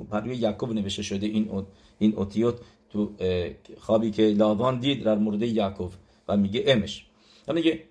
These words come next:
بعد گفتیم ات، پس شدش اینجا یعقوب. دیدیم که اوتیوت امش آورد. ات یعقوب ایش، اینو چند بار دیگه گفتیم، یه شب می‌شه صافت اوت شبات،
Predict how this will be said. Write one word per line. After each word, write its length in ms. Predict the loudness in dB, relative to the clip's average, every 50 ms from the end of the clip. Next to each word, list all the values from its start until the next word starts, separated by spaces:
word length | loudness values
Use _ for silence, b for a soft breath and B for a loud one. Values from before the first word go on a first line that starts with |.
| _ _ _ _ _ _
بعد 400 | 2 4 4 4 2 0 -6 -16 _ _ _ _ _ _ _ _ _ _ _ _ _ _ -10
گفتیم 400 | -8 -8 -8 -10 -10 -10 -10 -10 -6 0 2
ات، 300 | 4 4 4 0 -4 -6
پس 220 | -4 -4 -4 -2
شدش 300 | -4 -6 -6 -6 -6 -4
اینجا 300 | -4 -4 0 2 2 2
یعقوب. 500 | 4 4 4 4 2 2 0 0 0 -2 -4 -10 -20 _ _ _ _ _ _ b b b b b _ _ _ _ _ _ _ _ _ _ -8
دیدیم 460 | -6 -4 0 0 2 2 0 -2 -6 -4
که 280 | -2 0 0 0 0 0
اوتیوت 320 | 0 0 0 -2 -2 -2 0
امش 280 | 0 2 2 2 2
آورد. 300 | 2 4 6 4 4 4 0 B B B B B _ 2
ات 360 | 4 6 6 6 4 0 -4 -10 -8
یعقوب 720 | 2 4 4 6 6 4 2 2 2 2 4 4 2 2
ایش، 440 | 2 2 2 2 2 -2 -4 -10 -12 -12
اینو 180 | -10 -8 -8 -8
چند 200 | -6 -4 2 4
بار 120 | 2 2
دیگه 180 | 2 -2 -2 2
گفتیم، 500 | 4 6 6 6 4 0 -2 -2 0 2
یه 80 | 2 2
شب 220 | 2 2 0 0
می‌شه 160 | 0 0 -2 2
صافت 340 | 4 4 6 6 4 4
اوت 240 | 4 4 4 4 2
شبات، 640 | 2 4 4 4 4 6 6 6 4 4 2 -6 -18